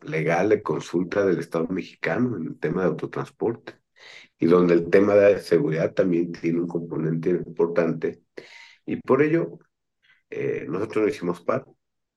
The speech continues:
pero sí hicimos una protesta, una protesta que, que se publicó, que es esta, que se hizo, seguramente ustedes la leyeron,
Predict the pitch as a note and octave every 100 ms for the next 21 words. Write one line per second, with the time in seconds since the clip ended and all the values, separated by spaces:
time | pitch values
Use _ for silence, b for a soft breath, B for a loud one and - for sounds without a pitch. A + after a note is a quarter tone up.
0 | _ _ - A#2 A2+ A#2 A2 G#2+ G2+ G#2
1 | G2 - F#2 - F#2 - - F#2 A#2+ -
2 | - F2 E2+ F#2 - - F2 - E2 -
3 | - B B B B _ _ - - -
4 | - F#2 F2+ E2 F#2+ F2+ - - - -
5 | - F#2+ - F#2+ - F#2 - C#2+ D2 -
6 | E2 D#2 D2 _ _ E2 E2 D#2+ E2 D#2+
7 | - F2+ F2 G2 G#2+ F#2 E2 E2+